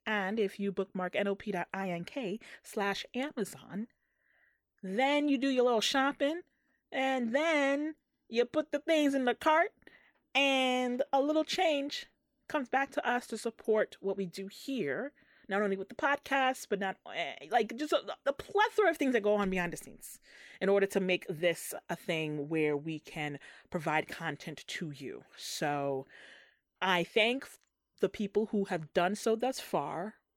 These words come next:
Bookmark that, N O P dot I N K slash Amazon. I thank the people who have also used that link in order to sign up for services like your Audible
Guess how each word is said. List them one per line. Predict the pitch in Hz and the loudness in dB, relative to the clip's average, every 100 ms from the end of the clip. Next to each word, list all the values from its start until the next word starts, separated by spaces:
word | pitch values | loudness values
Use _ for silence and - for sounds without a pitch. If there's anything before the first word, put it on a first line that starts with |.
| _ - | _ 0
Bookmark | 196 - 165 147 - | 0 0 -2 -2 0
that, | 151 - | -2 0
N | 180 | 0
O | 160 | 0
P | 143 156 | 0 -2
dot | 147 - | -4 -8
I | 147 | -12
N | |
K | - 151 | -10 -12
slash | - 160 | -12 -12
Amazon. | 143 139 147 214 - - - - | -12 -12 -16 -16 -18 -16 -6 4
I | 220 | 4
thank | 208 - 269 302 - | 4 2 2 2 0
the | 233 | 0
people | 240 - 269 - 262 | 0 0 0 2 2
who | 294 269 | 4 4
have | 240 - | 4 4
also | 233 302 320 294 233 | 4 4 2 2 2
used | 208 269 403 403 | 2 4 4 4
that | 262 233 | 4 2
link | 196 190 190 - | 2 0 -2 0
in | 240 247 - | 2 2 2
order | 262 339 277 | 4 4 2
to | - | -2
sign | - 226 226 233 | -2 0 2 0
up | - | -2
for | - 285 294 | -4 0 2
services | - 320 415 415 - 190 170 | 4 4 4 2 2 2 2
like | 160 165 165 208 - | 0 2 2 2 -2
your | 165 170 156 147 156 247 302 - - _ _ _ - | -2 0 0 0 0 0 -4 -12 -20 _ _ _ 2
Audible | - 147 139 147 240 | 2 2 -2 0 0